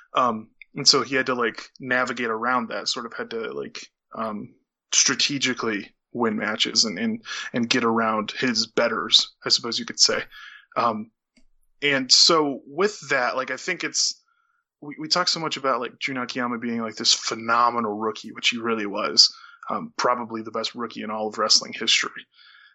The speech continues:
And he grows up into, like, a fine A plus wrestler. Um, but, like, I think there's always gonna be in the back of your head, even though I don't necessarily believe this to be true,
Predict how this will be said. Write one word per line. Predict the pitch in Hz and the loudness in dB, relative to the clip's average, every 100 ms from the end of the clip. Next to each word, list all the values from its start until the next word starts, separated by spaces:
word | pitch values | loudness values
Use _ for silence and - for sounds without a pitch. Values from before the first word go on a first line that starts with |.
| _ 135 | _ -2
And | 131 120 117 - - _ _ _ _ | 0 0 2 0 0 _ _ _ _
he | - 151 | -6 -4
grows | 143 160 156 160 | 0 2 4 2
up | 156 | 2
into, | 139 147 | -2 0
like, | 131 117 | 0 -2
a | - | -4
fine | - - 160 160 151 131 120 _ - | -4 2 4 4 0 -6 -12 _ -2
A | 143 139 | 0 0
plus | - 127 - | -2 -2 -2
wrestler. | 127 123 - 58 - - _ _ - | -4 -4 -4 -6 -12 -18 _ _ -4
Um, | 120 117 110 - _ _ _ _ - | -2 -2 -4 -12 _ _ _ _ -2
but, | 143 | 0
like, | 131 127 | 2 0
I | |
think | 143 202 196 | 0 -2 -4
there's | 160 - | -6 -4
always | 139 156 151 | 0 0 -2
gonna | 156 143 | -6 -8
be | 143 131 | -8 -10
in | 127 | -8
the | |
back | 127 131 135 | -2 -4 -2
of | |
your | 120 113 | -6 -2
head, | 127 123 - - - | 0 0 -2 -18 -10
even | 151 139 135 | -4 -2 2
though | 135 | 4
I | 120 | 4
don't | 147 143 - - | 2 -2 -4 -14
necessarily | 139 127 - 143 131 | -4 -2 0 -2 -2
believe | 117 113 117 117 | -6 -8 -6 -2
this | 117 | 0
to | - 123 | 0 -2
be | |
true, | 107 - 120 104 | 0 0 0 -4